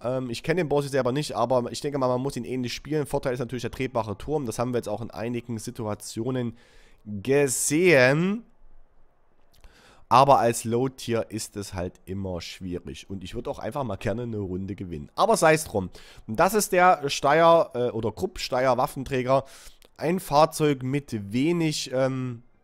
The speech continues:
wie soll ich sagen, wenig P S, ja. Also er ist sehr langsam und beschleunigt schlecht, dreht noch relativ gut.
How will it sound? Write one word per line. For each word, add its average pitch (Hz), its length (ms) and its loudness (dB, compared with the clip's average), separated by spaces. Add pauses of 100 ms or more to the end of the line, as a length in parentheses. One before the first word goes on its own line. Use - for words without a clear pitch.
(1160)
wie 107 160 -10
soll 123 140 -2
ich 127 80 -4
sagen, 127 300 6
wenig 185 240 0
P - 140 -2
S, 165 380 -6
ja. 151 320 -4
Also 127 160 -2
er 131 140 2
ist 160 120 -2
sehr 143 160 4
langsam 131 600 2
und 123 120 -4
beschleunigt 127 560 -2
schlecht, - 460 -6
dreht 156 300 -6
noch 139 180 -2
relativ 113 440 -4
gut. 190 280 -10